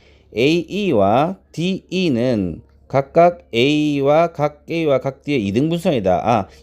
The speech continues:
이등분선을 한 선이 쭉 내려와서 E와 F가 된 거네요. 그리고 뭐 한 변이 얼마냐? 팔이고 십삼인 평행사변형이고요.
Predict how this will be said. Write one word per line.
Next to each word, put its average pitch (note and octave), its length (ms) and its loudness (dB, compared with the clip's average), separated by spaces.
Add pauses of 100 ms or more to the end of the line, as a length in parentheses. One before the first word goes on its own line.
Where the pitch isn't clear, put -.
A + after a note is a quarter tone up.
이등분선을 G3+ 840 2
한 F3 480 -4 (340)
선이 F3 460 -2
쭉 D#3 240 -4
내려와서 C#3 800 2 (200)
E와 F3 320 2
F가 G2 380 -4
된 D3 220 -2
거네요. D#2 480 -8 (360)
그리고 C#3+ 720 0 (380)
뭐 F#2+ 220 -2
한 D#3 380 -6
변이 C3 640 2
얼마냐? G2 720 -6
팔이고 D3+ 640 -2
십삼인 D#3 600 -2
평행사변형이고요. G2 1200 -4